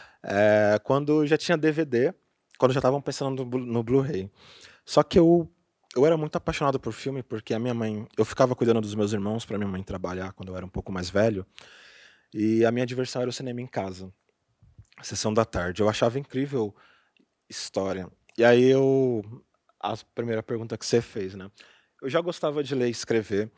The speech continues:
O cinema, pra mim, é uma forma de contação de história. E pra ver que, tipo, na verdade, eu sou apaixonado por contação de histórias. E aí, pô, assistindo filmes como E T,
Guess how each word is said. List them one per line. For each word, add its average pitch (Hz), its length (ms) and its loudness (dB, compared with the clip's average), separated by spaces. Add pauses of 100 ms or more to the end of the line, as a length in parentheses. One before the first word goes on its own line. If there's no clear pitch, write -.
(640)
O 120 100 -10
cinema, 139 400 -2
pra 139 160 0
mim, 131 140 -2
é 127 40 -2
uma 131 140 -6
forma 123 260 -2
de - 120 -8
contação 123 420 -10
de 131 60 -12
história. 98 440 -6
E 107 80 -6
pra 160 180 0
ver 160 120 0
que, - 80 -14
tipo, - 380 -14
na 160 100 0
verdade, 160 300 2
eu 156 40 -6
sou - 120 -4
apaixonado 147 400 -8
por 135 160 -8
contação 143 520 -10
de 110 60 -12
histórias. 87 560 -12 (560)
E 127 100 2
aí, 151 200 4
pô, - 240 -2
assistindo 135 360 -2
filmes 131 1040 -2 (960)
como 123 300 2
E 117 40 -4
T, 113 420 -4